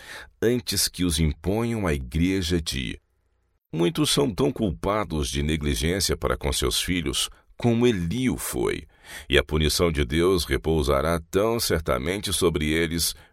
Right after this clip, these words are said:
como repousou sobre Eli. O caso do irmão E ganhou destaque. A mão de Deus estendeu-se na ira de sua retribuição,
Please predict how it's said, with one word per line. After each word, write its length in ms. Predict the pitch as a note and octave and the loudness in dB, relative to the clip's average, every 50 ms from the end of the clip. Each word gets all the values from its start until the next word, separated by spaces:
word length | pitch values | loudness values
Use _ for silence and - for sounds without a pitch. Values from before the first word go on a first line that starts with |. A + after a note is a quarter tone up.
| _ - | _ -8
como 220 | - C#2 C#2 C2+ | -6 -6 -4 -4
repousou 800 | C2 D2+ C#2+ - - F2 F2 F#2 G2+ F2 D2+ D#2 C#2 C2+ C#2 C#2 | -2 -2 -2 0 2 2 2 2 2 0 -2 -2 0 0 -2 -2
sobre 340 | - - B1+ A1+ - C2 C2 | -4 -4 -6 -4 -4 -2 -4
Eli. 340 | C#2 C#2 C2 A#1 G#1 G1+ - _ _ _ _ _ _ _ _ _ - - - - D#2+ D#2 | -4 -4 -6 -8 -8 -10 -14 _ _ _ _ _ _ _ _ _ -20 -16 -14 -12 -10 -8
O 100 | - F2+ | -8 -4
caso 300 | - - D3 D3 C#3 C3+ | -2 0 0 0 0 -2
do 80 | A#2+ A#2+ | -2 0
irmão 520 | G#2 E2+ D#2+ D#2+ F#2 G#2 A2 F#2 D#2 D2+ | 0 0 0 0 0 2 2 2 2 0
E 200 | D#2 F2+ G2+ G#2+ | 0 0 0 -2
ganhou 580 | F2 E2+ G2 F#2 F2+ E2+ E2+ F2 F#2 G2+ G#2 F2 | -2 0 0 2 2 2 2 2 2 2 0 -2
destaque. 720 | - C#2+ - - - C2+ A#1+ G1+ - - - - - - _ _ _ _ _ _ _ _ - - - - | -4 -4 -4 -4 -2 -2 -2 -2 -2 -6 -12 -16 -18 -18 _ _ _ _ _ _ _ _ -20 -20 -6 2
A 120 | - G2+ G2+ | 4 4 4
mão 260 | G2+ A2+ B2 C#3 C#3 | 4 2 0 0 0
de 100 | A#2+ B2 | -2 -2
Deus 440 | F2 C#2+ C#2+ F#2 G2+ G2+ F2 D2 C2+ | -2 -2 0 0 2 2 2 0 0
estendeu-se 800 | C#2 C#2 - - F2+ E2 D#2 C2+ C2 D#2 F#2+ A2+ A#2+ A#2 - - | -2 -2 0 0 0 0 0 0 0 2 2 2 2 2 0 -2
na 180 | C2+ B1+ A1 G#1 | -2 -4 -4 -2
ira 280 | C2 F2 G2+ F#2 E2+ | -2 0 2 2 0
de 100 | C2 B1+ | 0 0
sua 320 | B1+ - - - E2+ D#2+ D2 | -2 -2 -2 -2 0 0 0
retribuição, 1040 | - - E2+ F#2 E2+ - E2+ D2+ D#2 E2+ D#2+ C#2+ - - - F2+ E2+ D#2 B1 A1+ | 0 2 2 2 2 0 -2 -2 0 0 0 2 2 2 2 2 0 0 -2 -6